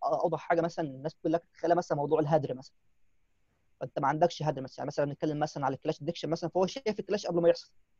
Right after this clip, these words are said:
فده كده الهدر ده قل مثلًا، في الموارد مثلًا قل، في الوقت نفسه قل، في الفلوس قل.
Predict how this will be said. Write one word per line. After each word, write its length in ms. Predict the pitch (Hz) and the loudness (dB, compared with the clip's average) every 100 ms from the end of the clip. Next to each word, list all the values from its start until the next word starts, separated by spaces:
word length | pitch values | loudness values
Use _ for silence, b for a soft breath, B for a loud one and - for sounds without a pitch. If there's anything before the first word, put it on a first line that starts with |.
| _ _ _ _ 139 | _ _ _ _ 0
فده 260 | 135 156 | 4 4
كده 340 | 156 156 147 139 | 4 2 2 2
الهدر 400 | 139 147 147 143 | 2 0 0 2
ده 240 | 147 139 | 2 4
قل 180 | 147 135 | 2 0
مثلًا، 200 | 131 - _ _ _ | -6 -10 _ _ _
في 60 | 135 | -6
الموارد 440 | 135 139 143 131 | 0 2 2 0
مثلًا 420 | 143 135 123 127 | -6 -8 -6 -2
قل، 80 | 131 139 - _ _ _ _ | -2 -4 -20 _ _ _ _
في 120 | 139 | -4
الوقت 280 | 135 160 - _ _ - - - | 4 2 2 _ _ -20 -14 -8
نفسه 320 | 147 - - | -8 -8 -4
قل، 220 | 143 131 | -2 -2
في 60 | - | -6
الفلوس 380 | 135 147 170 - | -8 -2 -2 2
قل. 160 | 147 | 0